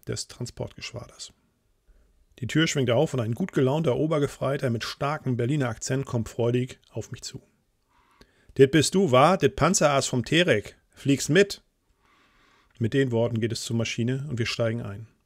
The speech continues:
„Abflug in zwanzig Minuten. Wer nochmal in die Büsche muss, jetzt wäre ein guter Zeitpunkt“,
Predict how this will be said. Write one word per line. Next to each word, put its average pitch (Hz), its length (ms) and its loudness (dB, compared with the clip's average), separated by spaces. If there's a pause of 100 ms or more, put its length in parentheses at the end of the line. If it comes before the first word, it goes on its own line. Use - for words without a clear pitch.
(1300)
„Abflug 143 400 -4
in 131 100 0
zwanzig 123 380 -2
Minuten. 120 460 -2 (840)
Wer 104 100 -4
nochmal 110 220 -2
in 107 60 0
die 110 60 0
Büsche 123 240 2
muss, 135 360 0 (200)
jetzt 117 340 -4
wäre 123 160 0
ein 127 120 -2
guter 123 220 -2
Zeitpunkt“, 123 580 -6